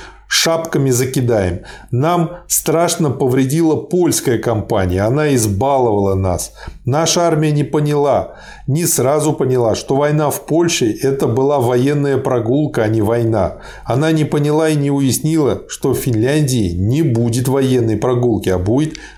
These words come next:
настоящая война. С этим хвастовством надо раз и навсегда покончить. Надо вдолбить нашим людям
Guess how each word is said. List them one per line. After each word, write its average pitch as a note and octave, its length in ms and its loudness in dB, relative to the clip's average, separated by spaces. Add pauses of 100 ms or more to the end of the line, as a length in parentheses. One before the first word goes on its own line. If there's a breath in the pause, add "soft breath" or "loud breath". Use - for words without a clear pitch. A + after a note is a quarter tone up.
(100)
настоящая G#2+ 1200 0 (400)
война. A2 560 0 (1000 loud breath)
С - 160 0
этим E3 360 2
хвастовством D3 880 0
надо A#2+ 340 2
раз C#3 340 0
и C#3 40 2
навсегда A2+ 500 0
покончить. A2+ 720 -2 (260 loud breath)
Надо C#3+ 380 0
вдолбить B2 680 0
нашим B2+ 400 0
людям A#2 440 0